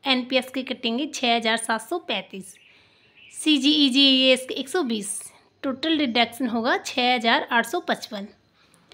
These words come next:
अब आपके मन में ये विचार आ रहा होगा कि मेरे छः हज़ार आठ सौ पचपन किस बात के काटे जा रहे हैं। जिस टाइम आपकी ज्वाइनिंग होगी उसी टाइम आपका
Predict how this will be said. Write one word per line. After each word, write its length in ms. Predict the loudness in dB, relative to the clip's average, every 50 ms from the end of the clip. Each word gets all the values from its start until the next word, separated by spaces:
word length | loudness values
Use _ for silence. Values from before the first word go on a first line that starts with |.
| -20 _ _ _ _ _ _ _
अब 140 | 0 4 6
आपके 280 | 6 4 4 2 0
मन 140 | 0 2 2
में 140 | 2 2 2
ये 260 | 0 0 0 -2 -2 0
विचार 360 | 0 -2 0 0 0 0 0
आ 80 | 0 0
रहा 120 | 2 2
होगा 200 | 0 2 0 -2 -4
कि 160 | 0 2 2
मेरे 220 | 4 4 4 2 -2
छः 220 | -2 0 2 2
हज़ार 220 | 4 4 4 4
आठ 120 | 4 2 2
सौ 120 | -2 -6
पचपन 340 | -8 -8 -6 0 0 0 2
किस 240 | 2 -2 -4 0 4
बात 220 | 4 4 4 2
के 80 | -6 -2
काटे 320 | -2 -2 -2 0 -4 -2
जा 120 | -2 -2 -4
रहे 140 | -4 -8
हैं। 160 | -12 -14 -18 _ _ _ _ _ _ _ _ _ _ -20 -20 _ _ _ _ _ _ -20 -20 _ _ _ _ _ _ _ _ _ _ _ _ _ _ _ _ _ _ _ _ _
जिस 400 | -2 0 2 2 2 0 0 0 0
टाइम 240 | 2 4 4 6 4
आपकी 280 | 4 2 2 0 0 0
ज्वाइनिंग 520 | 2 4 4 4 6 6 4 4 4 4
होगी 260 | 4 4 2 2 0 -4 -4 -6
उसी 200 | -8 -2 0 0
टाइम 280 | 2 2 0 2 2 0
आपका 240 | 0 -2 -4 -8